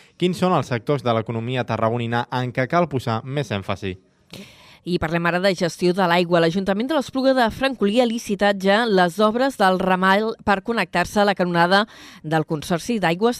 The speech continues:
Speaker 2: de Tarra-, de Tarragona. Eh, el Consorci d'Aigües de Tarra-,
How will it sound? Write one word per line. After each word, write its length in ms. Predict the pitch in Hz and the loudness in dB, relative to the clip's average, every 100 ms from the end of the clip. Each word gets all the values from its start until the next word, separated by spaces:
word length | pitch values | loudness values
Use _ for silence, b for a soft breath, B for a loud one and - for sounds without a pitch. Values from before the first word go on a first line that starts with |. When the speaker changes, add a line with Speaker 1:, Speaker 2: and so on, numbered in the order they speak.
| 240 | -6
Speaker 2:
de 220 | 180 185 - - | -2 0 -2 -2
Tarra-, 540 | 208 180 175 165 - | 0 0 0 -2 -2
de 220 | 165 165 156 151 | -4 -2 0 0
Tarragona. 480 | 156 160 185 294 262 151 | -2 -2 2 2 2 -4
Eh, 480 | - - - - 156 | -14 -18 -18 -6 -2
el 400 | 147 139 131 139 | 0 -2 -4 -6
Consorci 380 | 156 147 - 165 | -8 -10 -4 -2
d'Aigües 320 | 160 170 175 | 0 0 -2
de 60 | 165 | -2
Tarra-, 560 | 156 160 160 147 156 | -2 0 -2 -4 -8